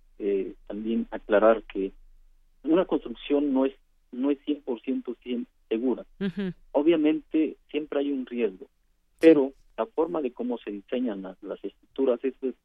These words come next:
Speaker 1: si van a fallar ante un evento, un evento sísmico muy extremo, pues que tenga una cierta falla que le permita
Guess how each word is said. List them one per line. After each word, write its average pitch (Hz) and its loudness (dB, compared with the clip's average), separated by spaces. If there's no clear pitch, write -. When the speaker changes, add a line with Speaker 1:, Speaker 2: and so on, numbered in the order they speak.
Speaker 1:
si - -14
van 123 -2
a 170 -2
fallar 117 -2
ante 107 -2
un 127 2
evento, 220 -2
un 247 -2
evento 240 -2
sísmico - -4
muy 110 -4
extremo, 120 -2
pues 107 -4
que 107 -6
tenga 151 0
una 143 -2
cierta 135 -2
falla 123 -2
que - -14
le 101 -6
permita 113 -6